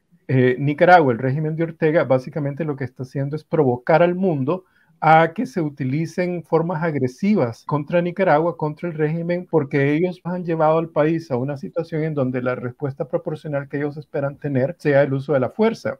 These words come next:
y el mundo no quiere hacer eso y no lo va a hacer. Entonces, realmente uno se encuentra en un dilema, y eso es lo que los Estados miembros dicen. Nosotros tenemos este dilema,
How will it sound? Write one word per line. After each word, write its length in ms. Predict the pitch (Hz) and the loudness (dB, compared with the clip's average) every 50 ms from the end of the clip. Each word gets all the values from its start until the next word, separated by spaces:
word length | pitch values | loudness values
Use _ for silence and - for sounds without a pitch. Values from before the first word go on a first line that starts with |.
| _ _ | _ _
y 100 | - 151 | -2 0
el 80 | 139 | 0
mundo 220 | 139 139 147 151 170 | 2 0 0 0 0
no 140 | 160 160 156 | 0 -2 -2
quiere 220 | - 143 143 151 | -2 -2 0 0
hacer 240 | 147 139 - 147 151 | 0 -2 0 0 0
eso 220 | 143 139 - - - | 0 0 -4 -8 -8
y 80 | - 143 | -4 -2
no 160 | 131 120 120 | -2 0 2
lo 120 | 127 131 | 2 4
va 60 | 131 | 4
a 40 | 110 | 2
hacer. 320 | - - 220 208 175 117 - | 2 0 0 0 0 -2 -4
Entonces, 720 | - 151 139 - 160 156 156 - 202 202 202 - - - - | -8 -6 -2 0 0 0 0 0 0 0 0 -4 -12 -14 -2
realmente 520 | - 151 147 156 156 160 165 165 - 196 | 2 2 2 2 2 0 -2 0 0 0
uno 200 | 185 170 170 180 | 0 0 -2 -4
se 140 | 170 - 190 | -4 -6 -8
encuentra 340 | 175 - 160 147 156 - 160 | -4 -4 -4 -4 -2 -4 -4
en 120 | 147 139 | -4 -2
un 80 | 139 151 | -4 -2
dilema, 440 | 151 147 113 117 123 135 127 107 - - | -2 -2 0 0 0 -2 -2 -6 -8 -4
y 100 | 131 131 | -4 -4
eso 240 | 135 135 - 170 165 | -4 -2 2 4 4
es 160 | 170 170 170 | 4 4 2
lo 140 | 175 156 156 | -2 -6 -6
que 80 | - | -6
los 140 | 139 123 127 | -6 -6 -6
Estados 360 | 123 - - 135 131 139 139 | -8 -4 -2 0 0 0 0
miembros 360 | 156 147 143 160 151 143 123 | -4 -6 -6 -4 -4 -4 -4
dicen. 240 | 123 139 131 135 131 | -4 -6 -4 -4 -4
Nosotros 320 | 123 127 135 147 165 175 - | -4 -2 -4 -4 -8 -10 -8
tenemos 300 | 247 262 254 190 185 180 | -6 -4 -2 0 -2 -2
este 180 | 185 _ 202 | -4 _ -2
dilema, 480 | 185 151 120 127 156 170 147 107 - | -2 0 0 0 -2 -2 -4 -6 -8